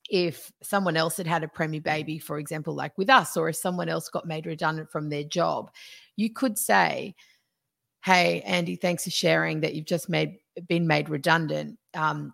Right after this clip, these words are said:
I actually was made redundant last year, and, you know, I've been through a lot of it too. So if you ever wanna chat about it, I'm here." Great. I'd say that's a full tick, right? Because you're expressing to someone you've had an, a shared experience, you're there for them. What we can do, though, is go,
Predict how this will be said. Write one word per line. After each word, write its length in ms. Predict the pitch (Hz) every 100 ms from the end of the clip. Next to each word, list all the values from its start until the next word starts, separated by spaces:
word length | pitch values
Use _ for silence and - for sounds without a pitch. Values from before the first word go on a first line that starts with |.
| -
I 120 | 175
actually 260 | 196 - 202
was 160 | 170
made 200 | 165 165
redundant 400 | 156 160 156 151
last 400 | 147 151 143 -
year, 320 | 143 143 143 - _
and, 340 | 160 156 156 151
you 100 | 170
know, 80 | 165
I've 180 | 165
been 160 | - 175
through 220 | - 165
a 20 |
lot 160 | 165 156
of 80 | 156
it 140 | 156
too. 200 | - 160
So 140 | 151 160
if 140 | 156
you 80 | 170
ever 140 | 165
wanna 180 | 160 156
chat 300 | - 190 185
about 260 | 151 139 143
it, 140 | 143
I'm 100 | 139
here." 300 | 113 135 127 - _ _ _ _ _ -
Great. 280 | 196 156 -
I'd 200 | 180 185
say 200 | - 175
that's 220 | 160 151 -
a 40 |
full 260 | - 151 143
tick, 380 | - 139 -
right? 260 | 151 175 202
Because 300 | 175 190 160
you're 100 | 165
expressing 640 | 160 - - 185 190 196
to 80 | 180
someone 380 | 156 170 156 156
you've 80 | 170
had 240 | - 240
an, 140 | 220 -
a 80 | 202
shared 320 | - 185 175
experience, 760 | 175 - - 151 156 247 262 - - -
you're 140 | 175 160
there 200 | 147 151
for 220 | 165 156
them. 240 | - - _ _ _ _ _ _ _
What 200 | 196 214
we 80 | 226
can 400 | 220 - 240 269
do, 180 | 208 170
though, 340 | 147 143 151 226
is 160 | 196
go, 340 | - 202 202